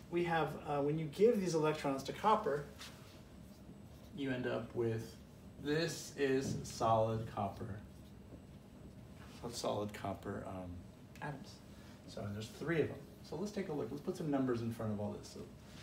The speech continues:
there are two of these aluminums that started out with, okay, react with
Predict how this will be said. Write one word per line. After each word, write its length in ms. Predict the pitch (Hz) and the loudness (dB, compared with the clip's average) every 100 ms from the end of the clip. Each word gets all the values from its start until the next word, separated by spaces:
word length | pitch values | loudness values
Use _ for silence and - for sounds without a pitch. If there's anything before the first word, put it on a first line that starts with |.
| - - | -12 -6
there 200 | 135 135 | 2 4
are 200 | 135 120 | 6 4
two 280 | 113 - 202 | 2 4 6
of 80 | 190 | 8
these 160 | 185 | 6
aluminums 400 | 170 180 180 175 | 6 6 6 4
that 120 | 160 143 | 4 4
started 320 | - 165 156 | 6 6 8
out 220 | 160 175 | 8 10
with, 360 | 185 226 - - - - - - - - - - - | 6 4 -2 -12 -14 -14 -16 -16 -10 -8 -8 -12 -4
okay, 280 | 135 165 202 - - - - - | 0 0 -2 -10 -16 -16 -16 4
react 360 | 143 139 - | 8 8 8
with 280 | 143 135 - | 4 2 0